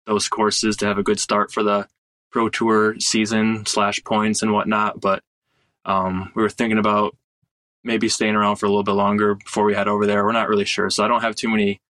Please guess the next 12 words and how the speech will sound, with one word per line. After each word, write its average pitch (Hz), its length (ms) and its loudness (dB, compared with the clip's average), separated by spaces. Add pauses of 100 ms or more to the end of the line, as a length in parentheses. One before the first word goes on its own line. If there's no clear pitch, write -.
(260)
plans, 104 500 0
you 107 100 0
know, 92 240 -2 (320)
in 113 120 -2
great 104 220 0
detail 104 420 0
yet, 95 300 0
but 95 320 0 (680)
there'll 123 200 2
be 120 200 2
a 110 80 2
couple, 101 600 -2